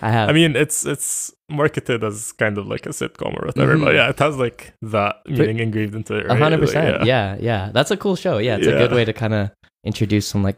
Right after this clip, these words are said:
Speaker 1: basic
Speaker 2: Exactly, yeah.
Speaker 1: philosophy and stuff, utilitarianism. Yeah, I, the more and, yeah, the more I think about it, the more I th-, like, I try to value chaos.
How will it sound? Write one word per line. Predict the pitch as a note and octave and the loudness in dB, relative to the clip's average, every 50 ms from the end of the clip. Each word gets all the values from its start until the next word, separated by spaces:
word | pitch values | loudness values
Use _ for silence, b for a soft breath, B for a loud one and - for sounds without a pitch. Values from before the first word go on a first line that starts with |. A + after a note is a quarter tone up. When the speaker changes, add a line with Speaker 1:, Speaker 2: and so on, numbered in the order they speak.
| - | 0
Speaker 1:
basic | - G2+ G2 G2+ - - G2 - - | 0 0 0 0 -2 -6 -6 -2 0
Speaker 2:
Exactly, | D3 C#3+ C3+ C#3 C#3 C#3+ - - C3+ | 0 2 2 2 2 2 0 0 0
yeah. | B2 B2+ | 2 4
Speaker 1:
philosophy | C3 - - C#3+ C3 - - - | 4 4 4 2 0 0 0 0
and | C#3+ - - | 0 -2 -4
stuff, | - - G2 G2 - - | -4 -6 -6 -6 -6 -6
utilitarianism. | - G#2 - - G#2 G2+ G2+ - - G#2+ G2 G2 G2+ G2+ G2+ G#2 G2+ A2 G#2 G#2 G#2+ G#2 _ _ _ _ _ _ _ _ _ _ _ _ _ _ _ - | -6 -6 -4 -2 -2 -2 -2 -2 -2 -2 0 0 0 0 -2 -2 -2 -2 -2 -4 -4 -8 _ _ _ _ _ _ _ _ _ _ _ _ _ _ _ 0
Yeah, | B2 C#3 C3 A#2 G2+ - | 2 2 4 4 4 4
I, | - A2+ A#2+ A#2+ B2 A#2+ B2 A#2+ A#2 A2+ - - - - _ _ _ _ _ _ _ _ _ _ _ _ _ _ _ _ - | 4 4 6 6 6 6 4 4 2 0 -2 -8 -18 -20 _ _ _ _ _ _ _ _ _ _ _ _ _ _ _ _ -2
the | C3+ C#3 | 0 2
more | D3 E3 F3+ F#3+ E3+ | 4 4 4 4 4
and, | D#3 C#3+ C3 A#2+ - | 2 2 -2 -4 -2
yeah, | - B2+ A#2 G#2 | 0 0 0 0
the | G2 G#2+ | 0 0
more | G#2+ B2 C#3 C#3+ C#3 | 0 0 2 2 2
I | B2 | 0
think | - - A#2 G#2+ - | 0 0 -2 -2 0
about | G2 G2+ G2 G2 | 0 0 0 0
it, | G2 - | -2 -2
the | - G2 | -2 -2
more | G2 G2+ G2 G2 G2+ | 0 0 2 2 0
I | G2 F#2+ F#2+ | 0 -2 -4
th-, | - - - - _ _ - | -6 -8 -18 -20 _ _ -6
like, | G2 G2 F#2 - - - | -4 -4 -4 -6 -6 -4
I | - G2 F#2+ F#2 - _ _ _ _ - | -2 -2 -2 -4 -6 _ _ _ _ -6
try | - A2+ A2 | -2 0 0
to | G#2+ G2 | 0 0
value | G2 F#2+ G2+ G2 F#2+ G2 G2 - - - - - - - - - | -2 -2 -4 -4 -4 -4 -6 -8 -8 -8 -6 -6 -6 -6 -8 -10
chaos. | - - G2+ F2+ C#2+ B1 - - - - - - | -8 -6 -6 -4 -4 -6 -8 -10 -14 -20 -20 -20